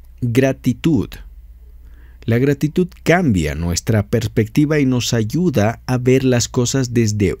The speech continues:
un ángulo más positivo. Número tres. Afirmaciones positivas.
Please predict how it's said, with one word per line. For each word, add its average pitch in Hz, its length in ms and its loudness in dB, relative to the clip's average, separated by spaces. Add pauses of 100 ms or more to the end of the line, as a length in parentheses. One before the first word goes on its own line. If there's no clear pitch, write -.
un 214 420 2
ángulo 147 680 2
más 131 440 2
positivo. - 800 -2 (1700)
Número 196 320 4
tres. - 600 -2 (680)
Afirmaciones 139 1120 2
positivas. - 880 -4